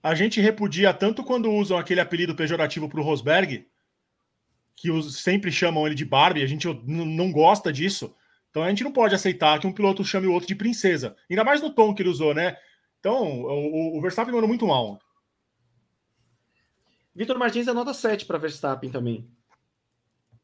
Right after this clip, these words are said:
Speaker 2: E os assinantes? Os assinantes deram nota sete ponto dois pro Verstappen. A média do Verstappen, seis ponto quarenta e cinco. Acho que vai ser a pior média da temporada,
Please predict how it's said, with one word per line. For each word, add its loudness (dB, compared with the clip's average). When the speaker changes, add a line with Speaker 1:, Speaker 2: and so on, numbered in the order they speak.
Speaker 2:
E -2
os 0
assinantes? -4
Os -10
assinantes -6
deram 0
nota -4
sete -4
ponto -4
dois -2
pro -8
Verstappen. -6
A 4
média 4
do -4
Verstappen, -2
seis 0
ponto -4
quarenta -4
e -10
cinco. -12
Acho 0
que -14
vai -6
ser -8
a -10
pior -4
média -6
da -4
temporada, -6